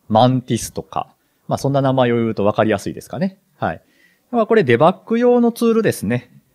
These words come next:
はい。ちょっとここの画面で、えーと、ここの左上がプランニングっていうさっきのプランニングビューだったんですけども、えーと、その横にこう品質管理ビューっていうのがあって、ここに出ると。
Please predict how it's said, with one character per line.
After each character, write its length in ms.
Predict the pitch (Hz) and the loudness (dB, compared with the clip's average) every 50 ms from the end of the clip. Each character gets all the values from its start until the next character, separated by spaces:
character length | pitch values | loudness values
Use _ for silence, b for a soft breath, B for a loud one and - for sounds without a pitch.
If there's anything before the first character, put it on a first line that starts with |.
| _ _ _ _ | _ _ _ _
は 140 | - 117 87 | -2 -2 -2
い。 60 | - b b b b b b | -2 b b b b b b
ち 80 | - 320 | -8 -2
ょ 20 | |
っ 40 | - | 0
と 120 | - 151 | 2 2
こ 140 | - 147 131 | 2 2 0
こ 120 | - 165 | 2 2
の 160 | 160 165 170 165 | 2 2 4 4
画 160 | 175 170 170 | 4 4 4
面 380 | 175 170 170 170 170 170 170 | 4 2 0 0 0 -2 0
で、 320 | 175 180 151 107 95 - b b b b _ | 2 2 2 2 2 -2 b b b b _
え 680 | - 123 113 110 107 104 104 101 101 95 95 95 95 95 | 0 2 2 4 4 2 2 2 2 2 0 0 -2 -2
ー 20 | - | -2
と、 220 | 95 90 90 - _ _ _ _ _ _ _ _ _ _ _ _ _ _ _ _ _ _ _ _ _ _ _ _ | -4 -4 -6 -8 _ _ _ _ _ _ _ _ _ _ _ _ _ _ _ _ _ _ _ _ _ _ _ _
こ 100 | _ 240 | _ -12
こ 80 | - 302 | -10 -8
の 160 | 311 294 233 | -8 -8 -8
左 400 | 190 - - - 214 202 240 254 | -10 -12 -2 2 4 4 4 4
上 100 | 277 294 | 4 2
が 100 | 285 269 | 0 0
プ 120 | 269 - 254 | 0 0 0
ラ 100 | 262 262 | 2 2
ン 100 | 247 240 | 2 2
ニ 120 | 240 240 | 2 2
ン 60 | 233 | 2
グ 80 | 226 233 | 2 0
っ 20 | |
て 120 | 233 - 101 | 0 -2 -4
い 40 | |
う 40 | 87 | -2
さ 100 | - - | -2 -2
っ 60 | - | -2
き 80 | - - | -2 -4
の 80 | 85 76 | -6 -4
プ 100 | - 123 | -2 0
ラ 100 | 123 120 | 0 0
ン 60 | 120 | 2
ニ 80 | 117 | 0
ン 40 | 110 | 0
グ 80 | 107 104 | -2 -2
ビ 120 | 98 104 | -2 -4
ュ 40 | 90 | -4
ー 20 | |
だ 80 | 82 - | -6 -8
っ 40 | - | -14
た 100 | - - | -16 -18
ん 40 | - | -18
で 60 | - | -18
す 100 | - - | -14 -12
け 60 | 185 | -10
ど 100 | 196 220 | -8 -6
も、 280 | 226 254 240 175 - - | -4 -2 -2 -4 -4 -4
え 100 | 151 156 | -4 -6
ー 20 | |
と、 80 | 147 156 | -6 -6
そ 80 | - 214 | -6 -4
の 80 | 220 | -2
横 220 | 214 226 220 220 202 | -2 -2 -2 -2 -2
に 80 | 196 | -4
こ 80 | - 170 | -4 -6
う 20 | |
品 180 | 151 - 175 180 | -4 -4 -4 -6
質 200 | 170 - - - | -6 -8 -6 -4
管 120 | - 160 | -2 0
理 100 | 151 147 | 0 0
ビ 100 | 131 127 | -2 -2
ュ 60 | 107 | -4
ー 0 | 92 | -4
っ 20 | |
て 60 | - | -6
い 20 | 101 | -8
う 20 | |
の 60 | 95 | -8
が 80 | 92 98 | -8 -8
あ 20 | - | -8
っ 20 | |
て、 120 | - 123 117 | -6 -6 -6
こ 100 | - 98 | -6 -4
こ 100 | 104 90 | -6 -6
に 60 | 78 | -6
出 100 | 90 80 | -8 -10
る 120 | 78 - | -10 -14
と。 120 | - - | -20 -20